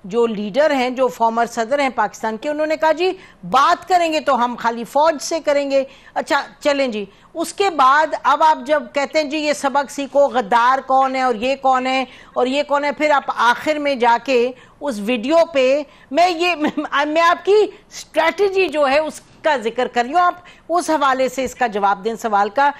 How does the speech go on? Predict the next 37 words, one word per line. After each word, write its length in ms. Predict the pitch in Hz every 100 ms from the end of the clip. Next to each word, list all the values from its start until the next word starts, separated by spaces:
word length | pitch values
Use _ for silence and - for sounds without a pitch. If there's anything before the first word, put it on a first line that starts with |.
| - -
आप 420 | 262 302 349 -
तो 120 | - 349
जिससे 340 | 247 262 -
आप 140 | 262
बात 400 | 269 220 233 285
करना 280 | - 339 339
चाह 200 | 285 320
रहे 100 | 294
हैं, 120 | 285 247 - -
आप 160 | 262 254
उन्हीं 260 | 262 254 277
को 240 | 254 254
अटैक 480 | 247 208 262 269 285
कर 140 | 330 302
रहे 140 | 302
हैं। 140 | 302 - - _
उस 180 | 294 240
वीडियो 480 | 220 262 247 349 359
में 160 | 359
आखिर 600 | 330 226 254 269 - 370
में 320 | 330 285 294 330 - - -
आप 260 | 262 262
क्या 180 | - 339
करते 360 | 320 247 185 220
हैं, 60 |
वो 120 | 214 214
देखें 280 | 247 254
ना। 80 | 330
उस 160 | 311 233
वीडियो 300 | 262 247 285
पे 140 | 277
इमरान 260 | 277 254 254
खान 220 | 254 262
साहब 160 | 269 262
की 340 | - 294 285 - - -
अकाउंट 400 | - 330 349 330
से, 320 | 349 330